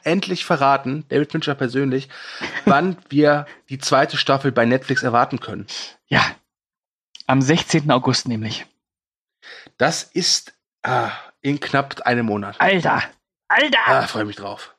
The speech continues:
Speaker 2: Ja, im Mittelpunkt wird der, der sogenannte B-T-K-Killer stehen, äh, oder Don-,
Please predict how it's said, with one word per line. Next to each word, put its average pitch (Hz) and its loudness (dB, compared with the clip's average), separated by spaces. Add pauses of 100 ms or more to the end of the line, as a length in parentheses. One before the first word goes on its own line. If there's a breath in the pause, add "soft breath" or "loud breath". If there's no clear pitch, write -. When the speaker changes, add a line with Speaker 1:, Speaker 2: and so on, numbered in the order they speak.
(180)
Speaker 2:
Ja, 160 2 (540 loud breath)
im 175 2
Mittelpunkt 247 0
wird 226 0
der, 220 2
der 190 2
sogenannte 196 0
B-T-K-Killer 208 0
stehen, 311 -4
äh, 170 2
oder 170 0
Don-, 180 0